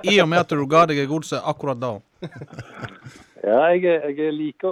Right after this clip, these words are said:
Speaker 2: overrasket som dere sannsynligvis er over at så fornuftige ledere, eh, rundt om i de beste klubbene i verden, selv om de er, eh, veldig presset på økonomi etter koronatida, og de,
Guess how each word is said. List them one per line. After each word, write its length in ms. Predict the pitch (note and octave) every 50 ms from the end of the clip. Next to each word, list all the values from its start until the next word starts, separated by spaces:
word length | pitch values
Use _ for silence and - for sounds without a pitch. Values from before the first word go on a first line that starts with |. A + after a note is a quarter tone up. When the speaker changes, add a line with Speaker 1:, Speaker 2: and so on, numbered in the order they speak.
| - D3+
Speaker 2:
overrasket 800 | C#3 C3+ C3 C#3 D3 F3+ E3+ - _ _ - A#2+ A2 G#2 -
som 240 | C#3 B2+ B2+ B2 B2+
dere 400 | B2 A#2+ A#2+ B2+ A#2+ - _ E3+
sannsynligvis 720 | - D#3+ D3 A#2 A2 B2 A#2 A#2 A2 A2 A2 G#2+ G#2 - -
er 240 | B2 A#2 A2+ A#2 A#2+
over 400 | C3 C3+ D#3 D3 C#3 C3 A#2 A2+ G#2+ G2+
at 160 | F#2+ - _ A#2+ A2+ -
så 140 | - D3+ C#3+
fornuftige 640 | - D3+ D#3 D#3 - - _ - B2 G#2+ G2+ G2+ G#2
ledere, 540 | G#2+ A2 A#2 B2+ D3 D#3 D3+ A#2+ G2 F2+ - _ _ _ _ _ -
eh, 140 | A2+ A2+ A2+ A#2 B2
rundt 240 | C3+ C3+ - - C3
om 140 | B2+ B2+ A#2
i 60 | G#2+ G#2
de 60 | G#2+
beste 320 | G#2 A#2 - - _ - A#2
klubbene 320 | B2 A#2 A2+ A#2+ A#2+ A#2+
i 60 | A#2+ B2+
verden, 380 | C#3 C#3+ B2+ G#2+ G#2+ C3 D#3+ - -
selv 240 | - C3+ B2 A#2+ A#2
om 80 | A2+ A2
de 80 | G#2+ G#2+ A2 A2
er, 300 | G2 A2+ A2+ A2 G#2+ G#2+ - _ _ _ _ _ _ _ _ _ _ _ _ _ _ _ _ _ _ _
eh, 400 | G#2+ G#2+ G#2+ G#2+ G#2+ G#2+ G#2+ G#2 G#2 A2
veldig 220 | A2+ A#2 B2+ B2
presset 400 | - - B2 G#2 - - - C3 A#2 -
på 80 | B2 G#2
økonomi 460 | - - A#2 A2+ B2 C3 D3 D3 C#3+
etter 220 | B2+ - - A2 -
koronatida, 840 | - A#2+ A#2 B2 C3+ C#3 C3+ B2+ A2 - - C3 A#2+ A#2 A2+ A2+ A2 A2
og 160 | A2+ A2 A#2+
de, 300 | B2 B2 B2 A#2 A2+